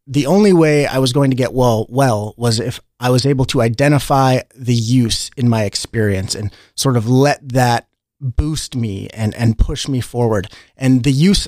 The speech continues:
I, the way I chose to reframe my relapsing was that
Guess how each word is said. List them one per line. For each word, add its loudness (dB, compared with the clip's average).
I, -2
the -2
way 4
I 2
chose 0
to -2
reframe 2
my -2
relapsing 0
was 2
that -2